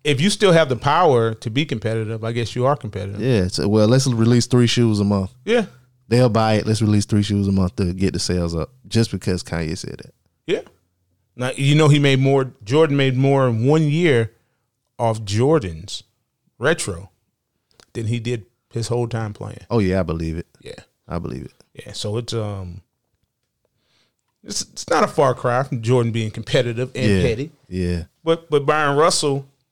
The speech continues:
Speaker 1: um, I didn't know or didn't remember game one of ninety-seven.
Speaker 2: Mm-hmm.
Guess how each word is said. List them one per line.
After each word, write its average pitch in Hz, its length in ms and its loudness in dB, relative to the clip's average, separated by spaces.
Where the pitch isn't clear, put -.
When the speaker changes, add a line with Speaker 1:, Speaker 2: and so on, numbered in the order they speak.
Speaker 1:
um, 120 500 -2
I 110 120 -6
didn't 214 400 -2
know 113 180 -6
or 117 160 -6
didn't 160 240 0
remember 170 480 0
game 143 380 -2
one 147 480 -2
of 110 340 -10
ninety-seven. 151 880 -6
Speaker 2:
Mm-hmm. 98 240 -6